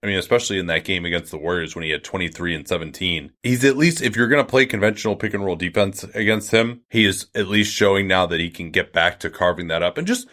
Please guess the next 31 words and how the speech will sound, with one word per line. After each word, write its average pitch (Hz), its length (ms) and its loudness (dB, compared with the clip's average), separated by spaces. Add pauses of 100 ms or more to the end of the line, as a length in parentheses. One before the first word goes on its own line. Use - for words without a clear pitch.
the 156 120 0
overall 175 480 6
verve 120 380 4
that 110 120 0
he's 104 160 -2
playing 107 320 0
with, 104 220 0 (100)
he's 101 160 -8
getting 113 300 0
out 107 240 2
there, 101 240 6
he, 104 120 2
he's 101 460 -6 (140)
getting 131 300 2
loose 123 240 0
balls. 110 380 0
He 110 100 0
looks, 127 320 2
looks 117 320 0
faster 110 460 2
out 104 120 0
there. 104 120 2
He's 101 140 -2
got 117 240 2
more 107 160 0
of 98 80 2
a 90 60 0
bounce 98 440 -2
in 98 100 -6
his 90 160 -6
step. - 440 2